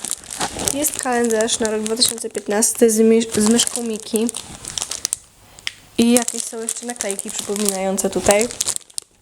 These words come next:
Następną rzeczą, która bardzo mi się podoba, jest taki, e, srebrny świecznik. Może tak ładnie tutaj go nie widać, ale bardzo śliczny. Tutaj ma takie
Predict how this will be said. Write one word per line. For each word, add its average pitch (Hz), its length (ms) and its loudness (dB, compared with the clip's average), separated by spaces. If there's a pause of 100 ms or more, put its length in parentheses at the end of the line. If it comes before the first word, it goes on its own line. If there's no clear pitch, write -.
(260)
Następną 254 360 4
rzeczą, 233 260 0
która 214 260 -2
bardzo 214 220 -2
mi 208 100 -2
się - 100 -4
podoba, 214 360 2
jest 202 380 2 (580)
taki, 226 520 2
e, 202 280 2
srebrny 220 420 2
świecznik. 220 640 0 (1600)
Może 226 200 2
tak 220 160 2 (160)
ładnie 220 280 2
tutaj 226 240 0
go 226 160 0
nie 220 140 4
widać, 254 400 2 (220)
ale 226 460 4 (640)
bardzo - 240 4
śliczny. 214 280 0
Tutaj 214 180 2
ma 202 120 2
takie 208 300 0